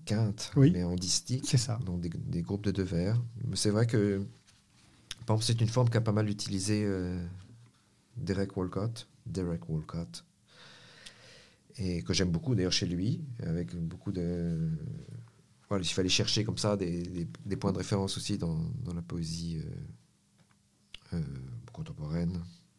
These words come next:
Speaker 1: Il est mort il n'y a pas très longtemps, hein, pas très longtemps. J'aurais bien aimé lui,
Speaker 2: Lui dédier, euh,
Speaker 1: lui envo-,
Speaker 2: le
Speaker 1: lui
Speaker 2: faire.
Speaker 1: envoyer le, le poème, voilà. <laughs> Malheureusement, c'est t-, trop tard.
Speaker 2: Eh ben.
Speaker 1: Ouais.
Speaker 2: Euh, la forme.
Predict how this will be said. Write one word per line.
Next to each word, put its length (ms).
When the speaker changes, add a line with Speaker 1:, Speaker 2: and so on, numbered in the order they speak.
Speaker 1:
Il 80
est 40
mort 120
il 40
n'y 20
a 80
pas 0
très 140
longtemps, 420
hein, 80
pas 60
très 160
longtemps. 180
J'aurais 180
bien 160
aimé 360
lui, 560
Speaker 2:
Lui 140
dédier, 460
euh, 160
Speaker 1:
lui 100
envo-, 280
Speaker 2:
le 40
Speaker 1:
lui 80
Speaker 2:
faire. 100
Speaker 1:
envoyer 360
le, 280
le 120
poème, 340
voilà. 180
<laughs> 360
Malheureusement, 460
c'est 360
t-, 80
trop 160
tard. 360
Speaker 2:
Eh 200
ben. 160
Speaker 1:
Ouais. 120
Speaker 2:
Euh, 400
la 100
forme. 420